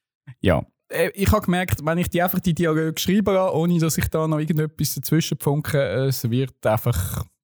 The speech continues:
entweder wiederholt sich, es, es driftet ab. Ähm, dann haben wir, habe ich noch einen Versuch gemacht, wo, wo ich ein bisschen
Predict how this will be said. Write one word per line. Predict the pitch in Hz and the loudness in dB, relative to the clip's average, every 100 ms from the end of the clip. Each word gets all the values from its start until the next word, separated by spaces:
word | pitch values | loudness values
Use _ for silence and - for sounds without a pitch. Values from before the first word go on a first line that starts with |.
| - | -2
entweder | 135 131 117 120 | -2 0 -2 0
wiederholt | 110 113 135 139 135 | -2 0 0 0 -2
sich, | 135 - | -2 -2
es, | 120 - - | -4 -6 -8
es | 127 120 - | -6 -6 -6
driftet | 120 123 - - 120 | -2 -2 -4 -4 0
ab. | 120 - - - - _ _ | 0 -2 -20 -20 -20 _ _
Ähm, | 110 113 113 117 - _ | 2 4 4 0 -4 _
dann | 160 - 147 | -6 2 4
haben | 151 | 4
wir, | 151 | 2
habe | 147 147 | 0 0
ich | 147 | 0
noch | 143 | 2
einen | 170 | 2
Versuch | 175 - 160 151 | 0 -2 -2 -2
gemacht, | - 170 151 - 156 | 0 2 0 -4 -4
wo, | 147 151 131 - | -2 0 -2 -2
wo | 139 | -2
ich | 143 | -2
ein | 139 | 0
bisschen | 151 - - | -2 -2 -8